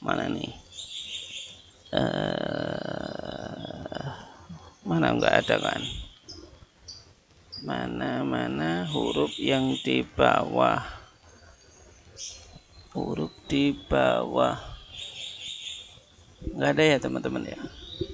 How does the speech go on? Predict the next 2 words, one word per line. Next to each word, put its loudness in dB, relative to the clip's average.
Seharusnya 4
ada. 6